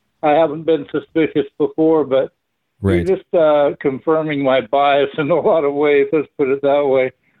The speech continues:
Speaker 2: Well, well, I'm not meaning to scare you or to scare anybody else, but I will agree with you that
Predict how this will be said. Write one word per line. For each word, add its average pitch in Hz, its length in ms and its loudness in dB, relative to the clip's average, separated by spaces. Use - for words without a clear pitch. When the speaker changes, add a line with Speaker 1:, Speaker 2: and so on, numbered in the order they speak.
Speaker 2:
Well, - 160 -12
well, 107 160 2
I'm 110 240 0
not 127 160 0
meaning 120 420 2
to 98 80 0
scare 101 360 0
you 98 220 2
or 92 100 2
to 90 100 0
scare 101 320 0
anybody 87 400 2
else, 85 240 0
but 87 160 -2
I 87 80 2
will 95 360 2
agree 92 300 0
with 87 300 -2
you 85 120 2
that 80 340 -2